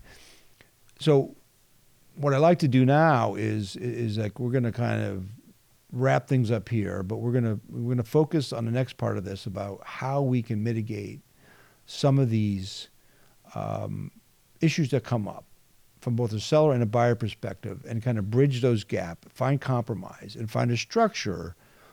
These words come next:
that will work for you, uh, and your family.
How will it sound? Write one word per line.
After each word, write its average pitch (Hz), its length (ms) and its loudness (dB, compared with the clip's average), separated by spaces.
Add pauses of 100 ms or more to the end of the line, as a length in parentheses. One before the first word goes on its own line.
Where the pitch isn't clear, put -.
(160)
that 120 180 0
will 123 160 2
work 135 300 4
for 98 720 -2
you, 120 600 4 (640)
uh, 104 420 -2
and 123 140 0
your 110 80 0
family. 90 480 -10